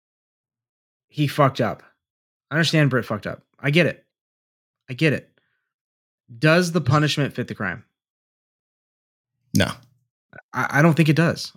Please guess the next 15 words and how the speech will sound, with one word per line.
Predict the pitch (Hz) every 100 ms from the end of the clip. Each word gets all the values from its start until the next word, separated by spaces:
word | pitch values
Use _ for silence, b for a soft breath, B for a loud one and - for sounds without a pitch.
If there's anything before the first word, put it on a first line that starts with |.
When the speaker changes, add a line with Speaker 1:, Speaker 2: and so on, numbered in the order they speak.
| -
Speaker 1:
I | 131
really | 135 147
don't. | 143 135 -
I | 123
don't | 139
see | - - 131
that | 117
it | 104
does. | 104 69 - - b b b b b b _ _ _ _ _
Uh, | - 139 127 B B B B B _ _ _ _ _
what | 151 185
a, | 180
what | 190
a | 202
bummer. | 139 135 139 143 143 143